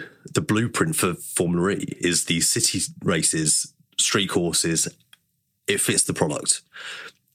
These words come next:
F one keep on trying to fit this product in. And yes, it, it may well work in Vegas, and I hope it does, but you've gotta be right in the middle of the city for me. And much like the New York Grand Prix, you'd have to be right in the middle of New York for that to, to kind of work.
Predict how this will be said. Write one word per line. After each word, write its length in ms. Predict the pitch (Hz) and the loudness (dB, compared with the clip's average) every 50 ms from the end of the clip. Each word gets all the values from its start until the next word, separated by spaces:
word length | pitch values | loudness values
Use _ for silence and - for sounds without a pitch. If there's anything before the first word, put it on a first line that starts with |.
| _ _ _ _ _ _ _ _ _ _ _ _ _ | _ _ _ _ _ _ _ _ _ _ _ _ _
F 200 | - 139 - - | -2 0 0 2
one 160 | 120 131 123 | 0 0 0
keep 280 | 98 - 151 160 147 - | 2 2 2 2 2 2
on 100 | 123 107 | 2 2
trying 220 | - - 139 131 | 2 2 2 2
to 60 | 120 98 | 2 0
fit 300 | - - - 127 - - | 2 2 0 0 2 0
this 140 | 104 - | 0 0
product 400 | - - 110 95 90 82 - - | 2 2 2 2 2 0 0 0
in. 220 | - 80 71 - - - - - - - - - _ | -2 -2 -2 -4 -10 -12 -14 -14 -12 -14 -16 -6 _
And 160 | - 135 147 | 0 2 2
yes, 420 | 143 147 175 196 175 - - - - - | 4 2 2 2 2 0 0 0 -2 -2
it, 260 | 123 123 113 - - - | 0 0 0 0 0 0
it 100 | 117 117 | 0 2
may 300 | 120 120 131 147 160 165 | 2 2 2 2 2 2
well 180 | 143 147 143 131 | 2 2 2 2
work 240 | 123 117 110 - | 2 0 2 2
in 100 | 117 101 | 2 4
Vegas, 400 | 87 101 92 92 90 - - - | 4 2 2 2 0 0 0 0
and 80 | 92 82 | 0 0
I 40 | 85 | 0
hope 180 | 113 117 110 | 0 0 0
it 80 | 98 82 | 0 0
does, 440 | - 107 92 76 58 - - - - _ - - - - - - _ _ _ _ _ _ | 0 0 0 0 0 0 0 -2 -4 _ -20 -20 -20 -20 -20 -20 _ _ _ _ _ _
but 140 | - 123 107 | -2 0 2
you've 160 | 104 101 98 | 2 0 2
gotta 160 | - 127 120 101 | 2 0 2 2
be 120 | 110 107 | 2 2
right 260 | 95 104 107 107 101 | 2 2 2 2 0
in 60 | 82 | 0
the 60 | 98 95 | 0 0
middle 160 | 92 85 85 | 2 0 0
of 80 | 78 | 0
the 60 | 71 - | 0 0
city 260 | - 90 - - 151 | 2 2 0 -2 -2
for 140 | - - - | -4 -4 -4
me. 200 | 73 - 73 - _ _ _ _ _ _ _ _ _ _ _ _ _ _ _ _ _ - _ - - - | -4 -6 -6 -10 _ _ _ _ _ _ _ _ _ _ _ _ _ _ _ _ _ -20 _ -12 -8 -2
And 80 | - 110 | 0 0
much 180 | 113 104 - | 2 2 2
like 140 | 113 107 92 | 2 2 2
the 80 | 90 98 | 2 2
New 180 | 101 104 104 | 2 2 2
York 140 | 87 - - | 0 0 0
Grand 180 | 92 85 80 76 | 0 0 2 0
Prix, 300 | - 73 - - - - | 0 -2 -2 -4 -8 -4
you'd 180 | - 104 101 - | -2 -2 0 2
have 200 | - 110 110 - | 0 0 0 -2
to 60 | - 107 | 0 0
be 140 | 98 95 | 0 2
right 340 | 87 92 98 98 101 101 98 | 2 2 2 2 0 0 0
in 100 | 104 98 | 0 0
the 60 | 98 | 2
middle 160 | 92 92 87 87 | 2 2 0 0
of 80 | 80 | 0
New 140 | 87 90 90 | 0 0 2
York 240 | 87 82 78 78 - | 2 0 -2 -4 -6
for 100 | - - | -4 -2
that 200 | - 82 - - | -2 0 0 0
to, 300 | - 87 76 78 80 - - _ - | 0 0 -2 -2 -4 -6 -12 _ -2
to 100 | - - | -2 0
kind 140 | - 82 82 | 2 0 -2
of 100 | 78 76 | 0 0
work. 500 | 80 85 82 76 65 - - - - - | 0 0 0 0 -2 -4 -6 -8 -8 -10